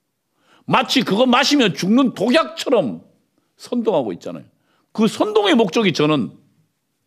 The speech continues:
그들의 의도는 우리 국민의 생명과 건강을 위해서일까요? 제가 보기에는 아니라고 보는 겁니다. 흉악한 정치적 목적이 있습니다. 하나는 국내 정치적으로 뭐예요?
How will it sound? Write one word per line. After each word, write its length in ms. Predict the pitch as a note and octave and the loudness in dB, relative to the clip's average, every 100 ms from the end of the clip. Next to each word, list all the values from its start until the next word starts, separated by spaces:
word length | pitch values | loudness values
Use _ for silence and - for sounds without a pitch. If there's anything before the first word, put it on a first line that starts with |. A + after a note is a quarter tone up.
| _ _ - | _ _ -4
그들의 320 | G#3 C4+ A#3+ | 0 2 2
의도는 600 | G3 C4+ E4+ C4 - - _ _ _ _ _ _ _ _ _ _ _ _ _ | 2 2 2 2 -2 -8 _ _ _ _ _ _ _ _ _ _ _ _ _
우리 200 | E3 B3+ | 0 2
국민의 580 | B3 F#3+ B3+ D4 C#4 B3 | 2 2 4 4 6 4
생명과 1000 | - D#4+ F4 E4 D4 B3+ B3 E3+ - - _ _ _ | 2 0 2 4 4 4 4 2 -4 -20 _ _ _
건강을 480 | F3 G3 A#3+ D4+ B3 | 0 2 4 4 4
위해서일까요? 560 | A3 G3 G3+ G3+ A3 - _ _ _ _ _ _ _ _ _ _ _ _ _ _ - | 4 2 2 0 0 -6 _ _ _ _ _ _ _ _ _ _ _ _ _ _ -6
제가 200 | B2+ C3 | -2 -2
보기에는 260 | A#2+ A#2 | -2 -4
아니라고 300 | E2 F#2 E2+ | -4 -4 -6
보는 180 | D2+ C#2+ | -10 -18
겁니다. 300 | C#2 - _ _ _ _ _ _ _ _ _ _ _ _ | -20 -20 _ _ _ _ _ _ _ _ _ _ _ _
흉악한 560 | - G3+ G#3+ G#3 E3+ C#3 | -12 -4 -4 -2 -6 -4
정치적 420 | - B2+ - B2+ | -4 -6 -6 -8
목적이 320 | G2 - E2 | -8 -10 -14
있습니다. 280 | D2+ - - | -16 -20 -16
하나는 280 | B2 C3 B2+ | -4 -2 -2
국내 280 | A#2+ C#3+ C3 | -2 -2 0
정치적으로 580 | G#2+ - - D2+ D2+ | -2 -6 -10 -12 -12
뭐예요? 360 | D2 F2 D#2 C#2+ | -8 -6 -6 -10